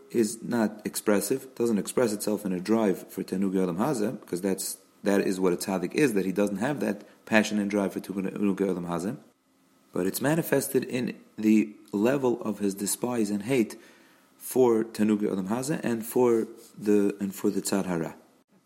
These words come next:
And now we're gonna learn about a Tzaddik Gomer. And already in Perek Aleph,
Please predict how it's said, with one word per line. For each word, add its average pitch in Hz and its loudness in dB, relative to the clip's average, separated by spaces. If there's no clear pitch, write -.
And 87 -8
now 135 4
we're 151 0
gonna 139 -2
learn 135 2
about 117 0
a 107 -4
Tzaddik 110 -2
Gomer. 85 -2
And 90 -4
already 110 4
in 113 4
Perek 107 0
Aleph, 131 0